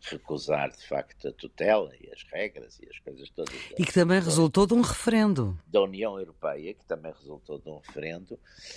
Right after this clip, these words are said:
Speaker 1: segundo alguns críticos, poderia, e vamos ver, poderia dar, curiosamente, também origem, digamos, a uma fragmentação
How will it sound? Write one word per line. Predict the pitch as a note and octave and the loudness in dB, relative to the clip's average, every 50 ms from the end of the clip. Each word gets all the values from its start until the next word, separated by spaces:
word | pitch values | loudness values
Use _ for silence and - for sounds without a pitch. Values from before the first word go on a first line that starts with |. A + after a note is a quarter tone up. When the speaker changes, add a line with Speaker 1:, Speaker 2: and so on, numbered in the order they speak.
| - - _ | -18 -20 _
Speaker 1:
segundo | - - - - F2+ F2 G2+ A#2 A2+ G2+ F#2 D2 D2 D2 | -16 -14 -12 -12 -10 -6 -6 -4 -6 -6 -8 -10 -6 -4
alguns | D2 D2+ D2+ D#2 F2+ F2+ E2+ - - | -4 -4 -4 -4 -8 -12 -12 -12 -12
críticos, | - E2+ E2 F#2+ G#2+ - - A2 A#2 - - - - - _ | -10 -10 -8 -8 -8 -10 -10 -12 -12 -12 -14 -20 -20 -20 _
poderia, | - F#2+ E2+ F2+ F2+ G2 - B3 D4 D4+ - | -16 -12 -8 -8 -8 -6 -6 -10 -10 -12 -14
e | - - - | -14 -12 -10
vamos | - D2 C2+ C2+ C2 - - | -6 -6 -6 -6 -6 -12 -10
ver, | - C#2 D2 - _ _ _ _ _ - - _ _ _ | -8 -6 -6 -8 _ _ _ _ _ -20 -20 _ _ _
poderia | - D#2 D2+ E2+ D2+ E2 F2+ - | -6 -4 -2 0 2 2 2 2
dar, | D#2+ F2+ F2+ F2+ E2+ | 2 2 0 -2 -2
curiosamente, | - - F#2 E2 F2+ F#2+ F#2 E2+ G2 F2 E2 F#2 G2 F#2+ G#2 G#2+ _ _ _ _ _ _ _ _ _ _ _ _ _ - | -6 -8 -6 -4 -2 -2 -2 -2 -6 -8 -8 -6 -8 -8 -8 -10 _ _ _ _ _ _ _ _ _ _ _ _ _ -2
também | G2 F#2 F#2 F#2+ F#2 G2 F#2 E2+ E2 D#2 _ _ _ _ _ _ _ _ _ | -2 0 0 0 -2 -2 -2 -4 -6 -14 _ _ _ _ _ _ _ _ _
origem, | - F2 F#2+ F#2+ F#2 G#2 A2 G2+ - A2+ B2 C3 C#3+ _ _ _ | -6 -6 -6 -6 -6 -10 -12 -12 -12 -14 -16 -16 -16 _ _ _
digamos, | - F#2+ F#2 G2 F#2+ G#2 G#2+ G2+ - A2 | -20 -16 -10 -8 -8 -8 -8 -10 -10 -10
a | F#2 | -10
uma | G#2+ G#2 G2 | -8 -10 -12
fragmentação | - - - - G#2+ A2 A2+ G#2+ _ - A2+ A2 G#2+ - - G2+ - - - G#2 G#2+ A#2+ | -14 -14 -10 -4 -2 0 0 -2 _ -10 -12 -12 -12 -12 -14 -16 -14 -10 -10 -10 -10 -10